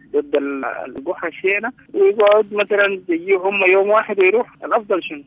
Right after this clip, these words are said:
الأفضل أكيد إنك تودي الجنة يقوم يدوه التطعيم، وبنفس الطريقة الحبوبة والشلل وغيره وغيره. إذن ضروري جدا على الأمهات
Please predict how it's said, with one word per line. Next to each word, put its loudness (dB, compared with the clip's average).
الأفضل -2
أكيد -10
إنك -10
تودي -4
الجنة -4
يقوم -8
يدوه -6
التطعيم، -10
وبنفس -4
الطريقة 0
الحبوبة 0
والشلل 0
وغيره -2
وغيره. -4
إذن -2
ضروري 0
جدا -4
على -4
الأمهات -4